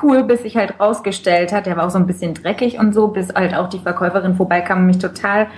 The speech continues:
angepflaumt hat, dass der, ähm, halt nur für ihre Blumen so zu Ausstellungszwecken ist.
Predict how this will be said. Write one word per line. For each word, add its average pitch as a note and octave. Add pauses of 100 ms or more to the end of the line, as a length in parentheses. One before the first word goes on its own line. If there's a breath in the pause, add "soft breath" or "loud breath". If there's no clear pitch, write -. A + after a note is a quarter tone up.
(280 loud breath)
angepflaumt E3
hat, F3+
dass E3+
der, F3
ähm, E3
halt D#3
nur F3+
für F3+
ihre E3+
Blumen F#3+
so F3+
zu F3
Ausstellungszwecken D3
ist. F3+